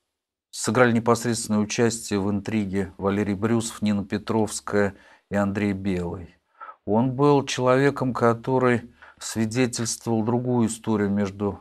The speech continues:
Валерием Брюсовым и Надеждой Львовой. Обе истории закончились в разной степени трагически. Нина Петровская, а, умерла за границей спустя много лет, а Надежда Львова застрелилась. Он был последним человеком, не считая жены, который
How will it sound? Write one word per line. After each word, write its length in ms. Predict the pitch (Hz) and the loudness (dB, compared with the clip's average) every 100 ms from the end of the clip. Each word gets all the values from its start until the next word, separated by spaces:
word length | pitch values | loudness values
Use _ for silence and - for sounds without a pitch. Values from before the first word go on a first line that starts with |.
| _ | _
Валерием 420 | 95 104 113 104 101 | 0 2 2 0 0
Брюсовым 520 | 113 117 - 101 98 | 0 -2 -2 -2 0
и 20 | |
Надеждой 500 | 104 101 101 98 104 | 0 -2 -4 -2 -2
Львовой. 380 | 104 101 90 101 | 0 0 0 -2
Обе 180 | 95 101 | -2 -6
истории 440 | - 110 98 92 | -4 -4 -2 -2
закончились 680 | 90 104 - 95 - 90 110 | 0 -2 -2 -4 -4 -4 2
в 20 | |
разной 300 | 107 95 101 | 2 2 -2
степени 420 | - 110 110 95 | -2 -4 -2 -6
трагически. 960 | 92 107 110 131 147 - - - 135 139 - - - - - | 0 2 2 0 -4 -6 -10 -8 -8 -10 -18 -18 -16 -16 -6
Нина 260 | 101 110 104 | 0 0 0
Петровская, 920 | - 110 104 110 98 - - 101 92 _ _ _ _ _ _ - | -2 -2 0 0 0 -6 0 0 -2 _ _ _ _ _ _ 0
а, 540 | 95 98 95 92 - - | 2 4 4 2 -4 -10
умерла 540 | 98 98 101 117 127 135 | -4 0 2 6 6 6
за 120 | 127 | 2
границей 640 | 123 120 123 127 123 - 113 | 2 4 4 2 -2 -2 -6
спустя 440 | - 110 - 117 | -6 -8 0 2
много 360 | 113 113 110 113 | 4 2 2 2
лет, 340 | 110 113 113 | 2 2 2
а 80 | 98 | 0
Надежда 420 | 104 104 101 101 | 0 0 -2 -2
Львова 300 | 101 107 98 | -2 0 -2
застрелилась. 920 | 101 - - 110 120 139 143 135 - - - - | -4 -6 0 0 2 0 0 -2 -10 -18 -12 -4
Он 140 | 127 | 2
был 120 | 143 | 2
последним 580 | 135 131 131 147 135 127 | 4 4 4 0 0 -2
человеком, 800 | - 127 131 143 139 120 107 90 | 0 2 4 4 2 0 0 -2
не 160 | - 107 | -4 -4
считая 320 | - - 113 | -2 0 2
жены, 320 | 110 117 127 | 2 0 0
который 640 | 117 107 101 113 110 104 | 2 2 2 0 0 0